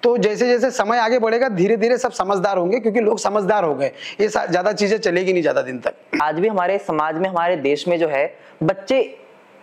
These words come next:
Speaker 2: ऐसी चीजों के बारे में अपने माता पिता से बात नहीं कर पाते। मान लीजिए कहीं उनके साथ छेड़खानी भी होती है, तो अपने माता पिता से कह नहीं पाते हैं। तो क्या लगता है, इस बारे में क्या सोचना है सर आपका, कि क्या लगता है आपको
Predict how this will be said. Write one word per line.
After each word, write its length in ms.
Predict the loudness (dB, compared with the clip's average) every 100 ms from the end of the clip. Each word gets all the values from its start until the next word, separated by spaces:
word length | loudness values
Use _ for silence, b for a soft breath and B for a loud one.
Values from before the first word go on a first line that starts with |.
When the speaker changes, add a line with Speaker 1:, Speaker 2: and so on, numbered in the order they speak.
| -6
Speaker 2:
ऐसी 460 | -4 -2 -4 -6 -4
चीजों 240 | -2 0
के 80 | 0
बारे 220 | 0 0
में 60 | -2
अपने 240 | -2 -4 -4
माता 220 | -4 -2
पिता 120 | -2
से 100 | -2
बात 220 | -4 -4 -4
नहीं 100 | -4
कर 80 | -2
पाते। 220 | -2 -2
मान 160 | -2 0
लीजिए 160 | 0
कहीं 280 | 0 -2 -2
उनके 220 | -2 -2
साथ 80 | -2
छेड़खानी 420 | -4 -4 -4 -2
भी 80 | 0
होती 220 | 0 0
है, 140 | 0 -2 B B B
तो 60 | -4
अपने 120 | -2
माता 240 | -2 -2
पिता 140 | -2 -4
से 120 | -4
कह 200 | -2 -2
नहीं 120 | -2
पाते 240 | -2 -4 -8
हैं। 160 | -10 B B -4
तो 60 |
क्या 140 | -2 -2
लगता 180 | -2
है, 60 | -2
इस 80 | 0
बारे 140 | 0
में 120 | 0
क्या 120 | -2 -2
सोचना 240 | -2 -2
है 60 | -2
सर 120 | -2
आपका, 160 | -2
कि 200 | -2 -4
क्या 360 | -4 -10 -6 -2
लगता 280 | -2 -2 -4
है 40 |
आपको 260 | -2 -4